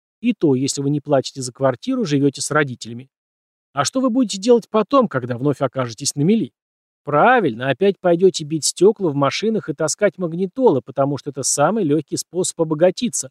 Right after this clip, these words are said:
а риска практически никакого. А опомниться не успеете, как набежит сорок раз. И вот вы уже опять под арестом, и на этот раз судья уже не назначает штраф, а приговаривает вас к общественным работам.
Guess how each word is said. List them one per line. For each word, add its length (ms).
а 160
риска 320
практически 560
никакого. 580
А 120
опомниться 520
не 60
успеете, 500
как 160
набежит 400
сорок 320
раз. 320
И 80
вот 180
вы 80
уже 220
опять 260
под 160
арестом, 580
и 80
на 80
этот 200
раз 200
судья 380
уже 180
не 80
назначает 580
штраф, 360
а 80
приговаривает 720
вас 180
к 80
общественным 600
работам. 440